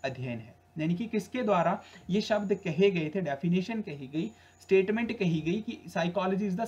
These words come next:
scientific study of the activities of the individual in relation to the environment।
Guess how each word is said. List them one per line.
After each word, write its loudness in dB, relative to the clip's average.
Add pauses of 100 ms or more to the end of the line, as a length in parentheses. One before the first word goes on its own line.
scientific -2
study 4
of 0
the 2 (120)
activities 0 (380)
of 0
the 0
individual 4 (400)
in 2
relation 4
to 0
the 2 (280)
environment। 2